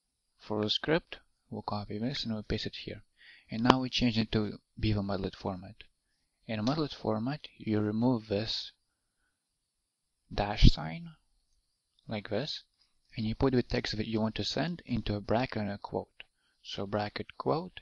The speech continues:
and then I close it, bracket quote. Same thing here, bracket quote,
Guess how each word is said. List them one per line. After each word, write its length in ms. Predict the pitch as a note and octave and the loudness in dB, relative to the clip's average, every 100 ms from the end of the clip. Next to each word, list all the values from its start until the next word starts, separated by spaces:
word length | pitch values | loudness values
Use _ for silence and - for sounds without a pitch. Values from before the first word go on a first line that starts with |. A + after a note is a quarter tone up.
| _ - | _ -4
and 100 | G#2+ | -2
then 60 | |
I 60 | A2 | -2
close 260 | - G#2+ - | -2 -2 -2
it, 100 | - - _ | -10 -16 _
bracket 320 | A2 G#2+ - - | -2 0 -2 -10
quote. 400 | - - - - - _ _ _ _ _ _ _ _ _ _ _ _ _ _ _ _ | -8 -10 -10 -20 -20 _ _ _ _ _ _ _ _ _ _ _ _ _ _ _ _
Same 200 | - A#2 | -4 -4
thing 220 | - A2 - | -4 -8 -8
here, 280 | - G2+ - _ | -12 -14 -16 _
bracket 400 | G#2+ G2+ - - | -8 -8 -10 -14
quote, 400 | - D#3 F#3+ - | -8 -6 -6 -12